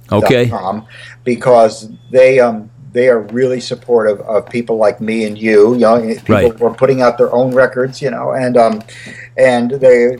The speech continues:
Speaker 1: and they also give the artists a really good a good deal. It's a, it's a, a very good s-, structure for, for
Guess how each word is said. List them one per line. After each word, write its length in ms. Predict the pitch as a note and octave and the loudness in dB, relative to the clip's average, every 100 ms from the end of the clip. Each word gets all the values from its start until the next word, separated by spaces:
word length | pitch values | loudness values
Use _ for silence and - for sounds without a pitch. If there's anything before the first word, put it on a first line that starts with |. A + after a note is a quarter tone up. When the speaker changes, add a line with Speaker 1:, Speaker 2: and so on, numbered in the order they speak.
| - | -10
Speaker 1:
and 140 | B2+ | -2
they 100 | A#2+ | 2
also 280 | C#3 C#3 B2+ | 4 2 -4
give 220 | A#2 B2 | -6 -6
the 300 | A#2 A#2 A#2+ | -4 -6 -4
artists 420 | B2 C3 B2 - A#2 | 0 2 2 -2 -8
a 60 | |
really 340 | G#2 B2+ A#2 A2+ | -2 0 2 0
good 340 | A2+ A2 G#2 - _ - - | 0 0 -2 -18 _ -18 -6
a 100 | F3 | -4
good 260 | D#3 D3 | -2 -2
deal. 320 | B2 A#2 F2 F#2 | 0 0 2 -2
It's 140 | - | -6
a, 160 | - B2+ | -12 -12
it's 160 | - | -10
a, 80 | - - - - | -10 -12 -16 -8
a 100 | G#2+ | -10
very 340 | - - A#2 | -8 0 0
good 200 | G#2 G#2 | 0 -6
s-, 160 | G2+ - - - | -8 -18 -20 -20
structure 520 | - - A#2 - G2+ | -12 -2 -2 -2 -6
for, 340 | E2+ A2+ F2+ D2+ | -4 -2 -4 -4
for 360 | - G2+ F2+ | 0 0 0